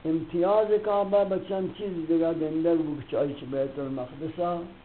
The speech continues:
امتیاز حاصل کن آیا۔ چونکہ خلاصہ ہے یک واجی ہمشی، یک واجی اصل وطن ہے، واجی اصل مولد ہے،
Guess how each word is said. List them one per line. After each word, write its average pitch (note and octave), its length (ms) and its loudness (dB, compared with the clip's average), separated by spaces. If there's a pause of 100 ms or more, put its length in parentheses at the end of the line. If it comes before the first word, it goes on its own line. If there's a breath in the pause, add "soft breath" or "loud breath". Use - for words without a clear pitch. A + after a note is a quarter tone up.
(180)
امتیاز D3 600 0
حاصل B2 400 -6 (120)
کن A#2+ 180 -10
آیا۔ G#2 380 -12 (2750)
چونکہ E3+ 200 0
خلاصہ F3 380 2
ہے G3+ 80 2 (100)
یک F#3+ 340 4
واجی F#3+ 380 4
ہمشی، F#3 340 0
یک E3 180 0
واجی D3+ 500 0 (600)
اصل E3+ 320 -4
وطن C3+ 440 -2
ہے، A#2+ 480 -12
واجی C3 380 -4
اصل E3 360 -4
مولد C#3 500 0
ہے، A#2 120 -4